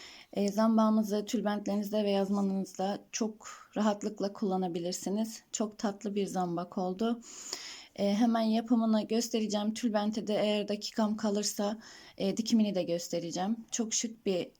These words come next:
zambak olacak. E, biraz püf noktalı bir zambak. İplerim leylak suni ipek ve oyalı suni ipek kullanacağım.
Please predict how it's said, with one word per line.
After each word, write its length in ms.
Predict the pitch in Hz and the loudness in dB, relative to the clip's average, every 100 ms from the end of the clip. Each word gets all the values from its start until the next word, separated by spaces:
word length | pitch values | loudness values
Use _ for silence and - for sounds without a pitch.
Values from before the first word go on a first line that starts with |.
| _ | _
zambak 500 | 185 180 170 175 202 | -4 -2 -2 -4 -4
olacak. 540 | 180 180 214 254 - _ _ - - - - - - _ - | -4 0 -2 -2 -8 _ _ -20 -18 -16 -16 -20 -20 _ -4
E, 300 | 175 170 165 | 0 0 4
biraz 300 | 226 220 220 | 6 6 4
püf 240 | 240 233 | 0 2
noktalı 520 | 190 185 - 196 180 | -2 -2 -2 -2 -2
bir 60 | 175 | -4
zambak. 640 | 151 165 165 214 247 - - - - - - - - - - | -4 -2 0 -2 -4 -10 -20 -20 -20 -20 -20 -18 -18 -10 -2
İplerim 580 | 247 247 247 233 233 | -2 4 4 6 4
leylak 340 | 220 220 220 220 | 4 4 2 0
suni 320 | - 220 214 | 0 2 2
ipek 300 | 220 233 220 | 2 -2 -2
ve 80 | 214 | -2
oyalı 240 | 208 208 | 0 0
suni 260 | 220 214 196 | -2 -2 0
ipek 280 | 214 220 - | 0 -2 -2
kullanacağım. 720 | 214 208 214 208 214 226 | -2 0 0 0 2 2